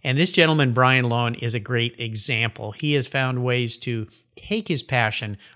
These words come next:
wrap it into his life. Another inspiring automotive enthusiast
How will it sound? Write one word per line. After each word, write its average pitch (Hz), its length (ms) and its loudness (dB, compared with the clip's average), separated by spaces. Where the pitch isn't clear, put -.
wrap 151 400 2
it 165 80 2
into 151 260 2
his 123 160 0
life. 113 300 2
Another 160 300 2
inspiring 139 600 0
automotive 127 440 0
enthusiast 117 680 -2